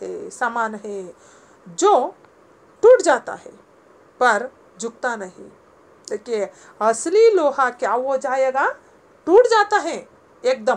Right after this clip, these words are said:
पर नहीं झुकता है, bend नहीं होता है, एकदम कट हो जाएगा पर नहीं झुकता है। उस तरह मेरा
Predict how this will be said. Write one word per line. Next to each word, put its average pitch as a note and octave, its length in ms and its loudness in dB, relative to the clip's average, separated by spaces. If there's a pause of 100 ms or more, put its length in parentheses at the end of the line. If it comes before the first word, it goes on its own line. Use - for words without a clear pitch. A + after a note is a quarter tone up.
(420)
पर D#4 280 2 (560)
नहीं G3 560 -8
झुकता A3+ 380 -2
है, G#3+ 200 -6
bend B3 500 -4
नहीं F4 200 -4
होता C#4 300 -4
है, G3 320 -10 (640)
एकदम C4+ 500 0
कट D#4 260 -2
हो F4 100 2
जाएगा D4 520 -2 (200)
पर E4 260 4 (120)
नहीं G#3+ 360 -12
झुकता A3 360 -10
है। G#3 200 -8
उस A#3 340 -14
तरह C#4 300 -4
मेरा A3+ 420 -4